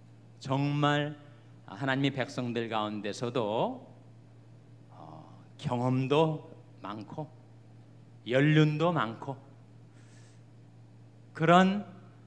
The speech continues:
아, 백성의 지도자를 가리켜서 장로라고 그래요. 장로라는 직분이 신약에만 비로소 처음 등장했는가? 그렇지 않습니다. 구약 성경에 보면 하나님께서 모세를 보내서,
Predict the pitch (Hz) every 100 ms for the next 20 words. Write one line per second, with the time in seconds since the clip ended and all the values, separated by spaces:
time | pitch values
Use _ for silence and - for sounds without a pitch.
0 | - - 67 80 82 - - 131 123 -
1 | 127 123 123 117 - 135 135 139 127 131
2 | 113 98 - 120 151 107 110 101 92 113
3 | 90 - - - - - - - - -
4 | - 156 151 156 156 151 - - 165 135
5 | 175 - 180 165 160 165 165 160 139 139
6 | 151 139 123 - 147 139 127 101 123 120
7 | 110 104 101 113 147 139 135 - 104 92
8 | 73 - - - - - - 139 135 127
9 | - 123 117 117 113 123 117 143 151 -
10 | - - 127 117 113 123 117 123 123 120
11 | 127 120 117 117 117 139 131 -